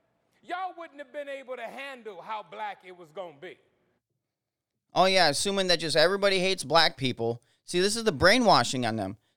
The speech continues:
Speaker 2: They just think everybody hates black people. But maybe they're just picking up on their white handlers, their right, white billionaires like George Soros and everybody else, Joe Biden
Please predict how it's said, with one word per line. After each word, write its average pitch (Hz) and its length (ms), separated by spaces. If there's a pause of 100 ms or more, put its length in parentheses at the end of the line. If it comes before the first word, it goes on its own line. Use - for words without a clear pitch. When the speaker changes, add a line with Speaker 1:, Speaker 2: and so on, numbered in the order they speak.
(100)
Speaker 2:
They 190 80
just 214 100
think 262 260
everybody 190 460
hates 185 240
black 165 300
people. 110 400 (800)
But 185 120
maybe 208 340
they're 247 140
just 226 260
picking 214 300
up 214 160
on 170 320 (1160)
their 202 140
white 180 360
handlers, 151 560
their 156 120
right, 143 460
white 143 380
billionaires 151 540
like 127 120
George 165 300
Soros 156 520
and 156 100
everybody 156 320
else, 151 340 (840)
Joe 170 240
Biden 147 560